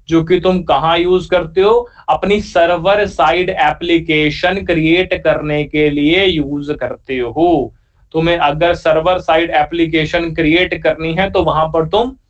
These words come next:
एक्सप्रेस का यूज़ करते हो। Helps in making connection with D B, वो mongoose होता है। <laughs> कहाँ चले गए?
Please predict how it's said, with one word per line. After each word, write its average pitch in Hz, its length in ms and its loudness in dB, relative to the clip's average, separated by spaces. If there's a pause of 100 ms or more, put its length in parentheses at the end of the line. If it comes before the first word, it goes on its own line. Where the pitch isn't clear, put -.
(460)
एक्सप्रेस 185 560 -2
का 190 200 2
यूज़ 165 480 0
करते 139 400 -4
हो। 139 180 2 (160)
Helps 175 280 0
in 185 120 0
making 175 300 -2
connection 170 420 -2
with 160 140 0
D 151 140 0
B, 143 160 0
वो 151 100 -4
mongoose 156 360 -2
होता 147 220 0
है। 131 140 0 (160)
<laughs> - 0 -
कहाँ - 880 -10
चले 156 220 0
गए? 165 240 0